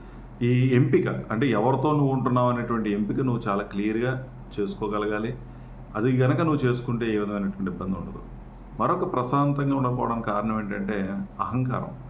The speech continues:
మనకు విపరీతమైనటువంటి అహంకారం కనుక ఉంటే అందరినీ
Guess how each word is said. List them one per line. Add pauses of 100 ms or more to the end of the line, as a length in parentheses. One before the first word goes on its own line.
(640)
మనకు
విపరీతమైనటువంటి
అహంకారం
కనుక
ఉంటే (680)
అందరినీ